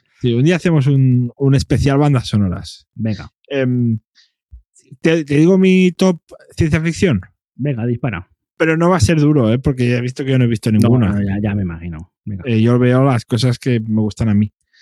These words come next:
Speaker 1: ¿Vale? Entonces, eh, te voy a hacer tres pelis, ¿vale?
Speaker 2: Venga, dispara.
Speaker 1: Bueno, tres sagas.
Speaker 2: Vale.
Speaker 1: ¿Vale?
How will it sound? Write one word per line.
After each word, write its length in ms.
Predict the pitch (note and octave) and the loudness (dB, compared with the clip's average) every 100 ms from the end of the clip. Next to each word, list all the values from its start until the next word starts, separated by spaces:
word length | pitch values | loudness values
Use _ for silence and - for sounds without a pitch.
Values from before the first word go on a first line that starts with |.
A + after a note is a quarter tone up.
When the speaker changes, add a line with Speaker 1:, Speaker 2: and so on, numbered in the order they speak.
| _ _ _ _ _ _ _ - | _ _ _ _ _ _ _ -4
Speaker 1:
¿Vale? 300 | B2 C#3 A#2 | 0 0 0
Entonces, 720 | B2+ - D3+ - A2+ G2+ - _ | -6 -2 -2 0 -2 -4 -12 _
eh, 340 | C3+ B2+ A#2+ A#2 A2 _ - _ - | -8 -4 -2 -4 -6 _ -20 _ -2
te 80 | |
voy 80 | F#3 | -2
a 40 | F3+ | 0
hacer 180 | G3+ | -2
tres 220 | - C#3+ A2 | 0 -2 0
pelis, 480 | A2 F#2 F2+ - _ - | -2 -2 -6 -12 _ -6
¿vale? 240 | B2 G3 | -2 -2
Speaker 2:
Venga, 200 | A2+ G#2+ _ _ | -2 -10 _ _
dispara. 340 | A2 - G2+ - _ | -14 -8 -10 -10 _
Speaker 1:
Bueno, 220 | E3 D#3 | 0 0
tres 260 | B2+ G#3+ - | 0 -2 -2
sagas. 580 | - A2 F#2 - - _ _ _ _ _ _ _ _ | -4 -4 -6 -10 -12 _ _ _ _ _ _ _ _
Speaker 2:
Vale. 420 | E2+ F2+ E2+ D2+ _ _ _ _ _ _ - | -12 -10 -12 -16 _ _ _ _ _ _ -6
Speaker 1:
¿Vale? 320 | B2 E3 - | -2 0 -2